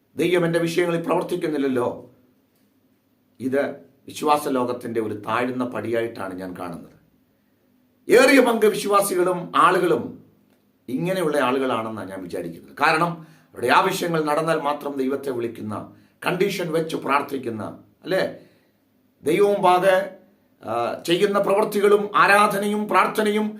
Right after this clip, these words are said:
ആത്മീയ കൂട്ടായ്മയ്ക്കുള്ള സംബന്ധവുമെല്ലാം ദൈവം അവരുടെ ജീവിതത്തിൽ പ്രവർത്തിക്കണം, ദൈവം അനു-, അനുഗ്രഹിക്കണം, ദൈവം സഹായിക്കണം, ആ ഒറ്റ ലക്ഷ്യത്തോടെ സ്തോത്രാഴ്ച കൊടുക്കുന്നതും, അല്ലേ, ദൈവം ഇരട്ടിയായി പ്രതിഫലം തരണം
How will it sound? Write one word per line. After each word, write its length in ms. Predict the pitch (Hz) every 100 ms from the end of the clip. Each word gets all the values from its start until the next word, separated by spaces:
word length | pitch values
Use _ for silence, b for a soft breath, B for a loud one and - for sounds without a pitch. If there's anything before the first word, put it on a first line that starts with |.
| B B B -
ആത്മീയ 340 | 147 202 214 208
കൂട്ടായ്മയ്ക്കുള്ള 680 | 208 208 214 214 214 202 214
സംബന്ധവുമെല്ലാം 800 | 208 214 226 233 240 262 240 - - - _ _ _ _ _ _ _ _ _ _ _ _ _
ദൈവം 300 | 151 185 196
അവരുടെ 180 | 180 180
ജീവിതത്തിൽ 400 | 175 170 175 175
പ്രവർത്തിക്കണം, 640 | 165 156 156 156 143 135 131
ദൈവം 280 | 165 208 190
അനു-, 180 | 185 -
അനുഗ്രഹിക്കണം, 720 | 175 175 156 160 151 139 127
ദൈവം 320 | 180 214 208
സഹായിക്കണം, 640 | 180 165 190 180 165 147 - b b b b -
ആ 100 | 143
ഒറ്റ 280 | 147 147 156
ലക്ഷ്യത്തോടെ 640 | 139 135 151 - 117 98
സ്തോത്രാഴ്ച 540 | - 190 190 196 185
കൊടുക്കുന്നതും, 680 | 165 233 208 202 190 190 B B B -
അല്ലേ, 380 | 196 170 - - -
ദൈവം 360 | 160 180 165
ഇരട്ടിയായി 500 | 147 180 175 170 170
പ്രതിഫലം 420 | 165 160 170 170
തരണം 580 | 165 151 160 156 131 107